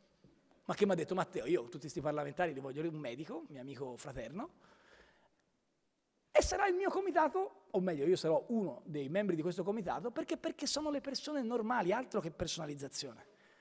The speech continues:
Allora, con quelli del centro sociale con cui lavorate, con quelli della società sportiva, con i vicini di casa, con i condomini, con le zie, andate a ricercarvi le zie,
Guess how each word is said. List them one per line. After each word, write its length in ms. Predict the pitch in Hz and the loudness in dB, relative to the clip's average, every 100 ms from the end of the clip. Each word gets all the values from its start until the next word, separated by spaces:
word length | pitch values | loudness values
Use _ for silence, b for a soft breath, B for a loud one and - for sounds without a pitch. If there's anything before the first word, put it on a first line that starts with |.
| B B | B B
Allora, 400 | 302 302 240 180 B B B B | 12 12 12 8 B B B B
con 200 | - 302 | 4 6
quelli 280 | - 311 294 | 10 10 12
del 180 | 262 220 | 10 10
centro 800 | - 269 254 254 254 254 254 - | 8 8 8 12 12 12 10 -2
sociale 520 | - 220 247 240 233 | 4 6 10 10 10
con 160 | 214 220 | 8 4
cui 180 | 214 220 | 2 8
lavorate, 720 | 214 226 202 143 120 - - | 8 10 8 6 -2 -10 -8
con 160 | - 208 | -2 8
quelli 220 | 240 240 | 10 10
della 180 | 226 214 | 8 8
società 280 | 202 226 214 | 4 4 4
sportiva, 640 | - 202 - 226 170 110 b b b | 2 -2 2 0 0 -4 b b b
con 180 | 226 247 | 8 8
i 40 | |
vicini 360 | 233 - 254 240 | 4 2 2 2
di 80 | 233 | 6
casa, 380 | 233 226 180 | 8 10 8
con 180 | 147 202 | 4 2
i 60 | 220 | 6
condomini, 720 | 220 220 240 233 160 123 110 - b b b b | 4 10 12 12 8 -6 -12 -20 b b b b
con 160 | 202 226 | 8 10
le 160 | 214 | 10
zie, 540 | 151 247 226 151 - - - - - | 8 10 10 10 2 -16 -20 -20 -20
andate 300 | - 160 165 | 0 2 4
a 20 | 165 | 2
ricercarvi 420 | 160 151 170 156 | 0 0 0 2
le 140 | 156 | -2
zie, 360 | 135 175 104 | 2 2 0